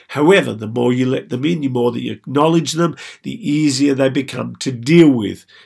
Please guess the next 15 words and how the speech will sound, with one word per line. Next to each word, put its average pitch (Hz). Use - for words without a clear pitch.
Then 127
it's 120
easier 131
to 104
feel 185
them 180
and 143
actually 127
enjoy 107
them, 92
especially -
the 101
so-called 98
positive 95
ones. 80